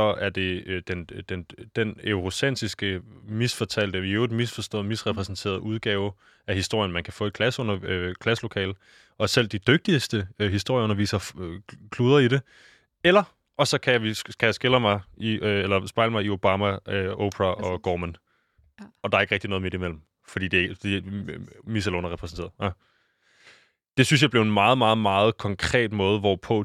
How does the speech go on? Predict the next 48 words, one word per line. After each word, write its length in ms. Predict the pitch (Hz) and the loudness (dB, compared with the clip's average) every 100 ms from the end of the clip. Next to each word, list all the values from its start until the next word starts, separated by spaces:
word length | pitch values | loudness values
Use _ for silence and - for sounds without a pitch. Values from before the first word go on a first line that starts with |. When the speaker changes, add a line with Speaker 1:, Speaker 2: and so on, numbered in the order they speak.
| - | -4
Speaker 1:
de 60 | |
her 280 | 95 107 87 82 _ - | -2 0 0 -4 _ -10
kritikker, 360 | 113 - 113 | -6 -2 0
du 80 | 110 | 0
kommer 240 | 95 110 95 | 2 0 0
med, 220 | 87 87 - _ _ _ _ _ _ _ _ _ _ - | -2 -4 -8 _ _ _ _ _ _ _ _ _ _ -2
rent 160 | 107 98 | 0 0
faktisk 300 | 87 92 - | -4 -4 -4
afspejles 680 | 95 - 85 80 80 - - | -4 -2 -4 -4 -8 -14 -10
i 80 | 101 | -6
den 100 | 98 | -2
enkelte 300 | 95 90 82 | -2 -4 -10
elev, 320 | 82 87 98 _ _ | -8 -8 -10 _ _
eller 120 | 90 | -12
kunne 260 | 87 - 120 | -8 -6 -2
afspejles 360 | 90 90 82 90 | -2 -2 -8 -8
i 40 | |
den 60 | 90 | -8
Speaker 2:
Mm. 60 | 90 | -8
Speaker 1:
enkelte 180 | 85 85 | -10 -10
elev 180 | 82 | -10
ude 320 | 90 98 95 98 | -8 -6 -6 -8
i, 240 | 87 85 | -10 -8
ude 160 | 95 95 | -6 -4
i 20 | |
virkeligheden. 300 | 92 95 90 | -4 -6 -6
Og 60 | |
det 80 | 87 | -4
synes 180 | 110 131 | -2 0
jeg 60 | 107 | 2
jo 80 | |
er 40 | 101 | 2
så 100 | - | 0
fint, 220 | - 101 | -6 -8
fordi 140 | 92 | -8
nogle 160 | 98 123 | -6 -4
gange 100 | 113 | -4
så 60 | 110 | -4
står 140 | - 107 | -4 -4
vi 40 | |
i 40 | |
det 80 | 98 | -4
her 60 | 98 | -4
program 220 | 92 92 | -4 -4
med 100 | 92 | -4
nogle 140 | 92 | -2
luftige 280 | 98 117 101 | 0 0 -2
anklager. 320 | 95 98 92 | -6 -4 -6